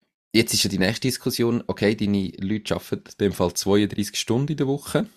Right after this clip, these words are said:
Haben sie, ich sage jetzt, äh, in einem Branchenvergleich durch das vielleicht auch zwanzig Prozent weniger Lohn? Weißt, also ist es mit einer Lohneinbusse quasi verbunden, dass ich halt nur achtzig Prozent arbeite? Oder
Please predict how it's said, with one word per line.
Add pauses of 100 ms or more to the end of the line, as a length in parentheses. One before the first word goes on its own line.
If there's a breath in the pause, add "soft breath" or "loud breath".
(1120)
Haben
sie, (560 soft breath)
ich
sage
jetzt,
äh,
in
einem
Branchenvergleich
durch
das
vielleicht
auch
zwanzig
Prozent
weniger
Lohn? (500)
Weißt,
also
ist
es
mit
einer
Lohneinbusse
quasi
verbunden,
dass
ich
halt
nur
achtzig
Prozent
arbeite? (600 loud breath)
Oder